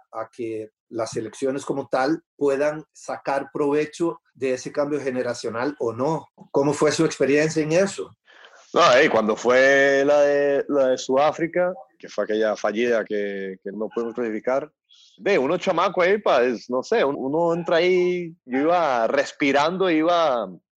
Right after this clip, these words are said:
Speaker 2: eh, alimentándome de todo lo que veía en ese proceso, ¿verdad? De hecho, el primer partido que a mí me convocan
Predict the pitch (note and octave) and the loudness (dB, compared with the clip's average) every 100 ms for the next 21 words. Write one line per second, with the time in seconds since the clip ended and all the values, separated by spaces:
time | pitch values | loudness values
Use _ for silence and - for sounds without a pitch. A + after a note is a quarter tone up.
0 | _ _ - G#2 G2 B2+ C3+ B2+ A2+ G#2 | _ _ -10 -8 -2 -2 0 -2 -4 -2
1 | C3+ D#3+ F3 D3 A2+ C3+ D#3 D#3 D3+ D#3 | -2 -2 -2 -2 -2 0 0 -2 -2 -2
2 | E3+ F3+ G#2+ F#2+ G2+ A2 - A#2+ B2 C#3+ | 0 0 -2 -6 -12 -12 -12 -8 -4 -4
3 | G#2 G2+ A#2 B2 - D#3+ A#2+ G#2+ C3+ D3+ | -6 -4 -2 -2 -6 -6 -6 -6 -6 -2
4 | F#3 - F3+ B2+ G2 B2 C#3 A2+ - G#2 | -4 0 -2 -2 -6 -8 -8 -10 -8 -4
5 | B2+ D3 F#3+ G#3 | -2 -2 -8 -8